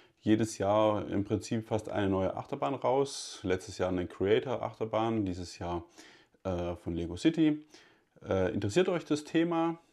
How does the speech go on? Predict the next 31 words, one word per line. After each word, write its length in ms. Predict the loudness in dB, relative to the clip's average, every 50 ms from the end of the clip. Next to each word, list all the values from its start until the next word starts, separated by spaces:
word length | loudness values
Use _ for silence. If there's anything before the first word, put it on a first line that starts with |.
| _ _ -8
Ist 220 | -8 -8 -4 -2 -4
es 180 | -4 -2 -2
was 180 | -2 -2 -2 -4
für 200 | 0 0 2 4
euch? 460 | 6 6 6 6 4 0 -6 -16 -20 _ _ _ _ _ _ _ -14 -4
Lasst 260 | -2 0 0 0 0
mich 100 | -2 -2
doch 100 | -2 -2
gerne 200 | 0 0 0 2
in 60 | 0 -2
den 80 | -2
Kommentaren 460 | -2 -2 -2 -4 -2 -4 -4 -2 -2
wissen. 340 | -2 -4 -2 -4 -4 -4 -6 -12 -20 _ _
Ich 80 | -14 _
bin 200 | -4 -2 0 2
sehr, 160 | 2 2 2
sehr 140 | 2 -2 -4
gespannt. 420 | -6 -8 -4 -2 -2 -2 -2 -4 -8 -16 -20 -20 -20 -20 -20 -20 -20 -20 -20 -20 _ _ _ _
Und 380 | 4 4 4 4 2 0 -6 -18 _ _ 2
ja, 200 | 6 6 6 6
dann 120 | 4 2
kommen 160 | 2 2 2
wir 60 | 2
jetzt 180 | 2 0 0 0
mal 200 | 2 2 2 2
zu 100 | 0 0
meinem 260 | 2 2 2 0 0
Fazit. 520 | 0 -2 -4 -4 -2 0 -2 -2 -2 -4 -10 -18 _ _ _ _ -16 -14
Wenn 360 | -12 -10 0 2 4 4 4
ihr 320 | 2 2 2 2 2 2
seht, 480 | 0 0 2 4 4 4 4 2 -4